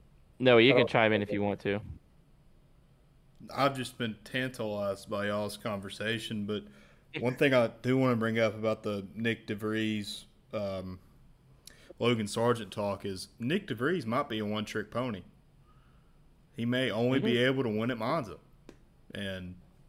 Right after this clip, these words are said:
Speaker 2: <laughs>
Speaker 3: if it
Speaker 2: We'll have to see.
Speaker 3: it, it, it's in
Speaker 1: That's his
Speaker 3: six
Speaker 1: only points.
Speaker 3: if it's in six races from now, uh, if Logan Sargent can score between then, I think he can, uh,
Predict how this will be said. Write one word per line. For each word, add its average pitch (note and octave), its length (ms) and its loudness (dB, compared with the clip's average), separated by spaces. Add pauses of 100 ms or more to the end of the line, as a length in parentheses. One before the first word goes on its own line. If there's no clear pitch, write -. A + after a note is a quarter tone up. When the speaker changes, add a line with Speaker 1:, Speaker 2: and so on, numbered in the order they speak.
(140)
Speaker 2:
<laughs> - 0 - (760)
Speaker 3:
if C3 120 -8
it C#3 240 0
Speaker 2:
We'll C#3 120 10
have C#3+ 200 8
to C3+ 120 0
see. - 200 -2
Speaker 3:
it, B2+ 300 2
it, G#2+ 180 -4
it's A2 480 -6
in A#2+ 120 2
Speaker 1:
That's A2+ 200 2
his D3 160 4
Speaker 3:
six C3 60 2
Speaker 1:
only C#3+ 300 10
points. C3+ 540 6 (160)
Speaker 3:
if C3 220 -2
it's B2 280 -2
in B2+ 200 2
six - 440 -4
races C#3+ 480 0
from C#3+ 220 -4
now, E3 420 2
uh, G#2 360 -2
if - 100 -16
Logan B2+ 360 2
Sargent C#3 520 -2
can A#2 140 -8
score C3+ 340 0
between B2 500 -2
then, C3 320 -2
I A2+ 100 -2
think A2+ 260 -6
he A#2+ 120 -6
can, G2+ 300 -6 (600)
uh, G2+ 300 -2